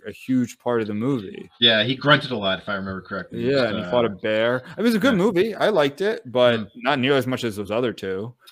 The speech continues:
Speaker 2: Yeah.
Speaker 1: Um,
Speaker 2: And, and, but, but yeah, th-, th-, there are other uh, what's his name? Uh, John Wayne, same thing. He, he won for True Grit back in sixty-eight or sixty-nine.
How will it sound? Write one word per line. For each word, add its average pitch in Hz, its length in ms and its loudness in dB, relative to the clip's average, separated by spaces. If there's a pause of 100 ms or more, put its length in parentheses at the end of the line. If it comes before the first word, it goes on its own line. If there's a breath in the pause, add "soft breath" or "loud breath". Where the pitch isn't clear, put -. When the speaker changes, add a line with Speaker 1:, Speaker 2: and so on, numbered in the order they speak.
(120)
Speaker 2:
Yeah. 101 400 0
Speaker 1:
Um, 92 300 -10
Speaker 2:
And, 156 200 6
and, 160 180 6
but, 156 180 6
but 160 100 4
yeah, 170 160 8
th-, 160 140 -2
th-, 139 160 -4
there 165 180 4
are - 80 -2
other 135 580 0 (1000 soft breath)
uh, 127 340 -10
what's 147 180 -8
his 151 180 -10
name? 117 280 -6
Uh, 104 140 -4
John 131 360 -2
Wayne, 117 320 0
same 113 240 -2
thing. 110 220 -6
He, 123 140 -6 (120)
he 139 120 -2
won 135 240 -6
for 117 100 -10
True 131 300 -6
Grit 113 300 -6
back 107 200 -2
in 95 100 -10
sixty-eight 107 500 -6
or - 60 -10
sixty-nine. 113 720 -4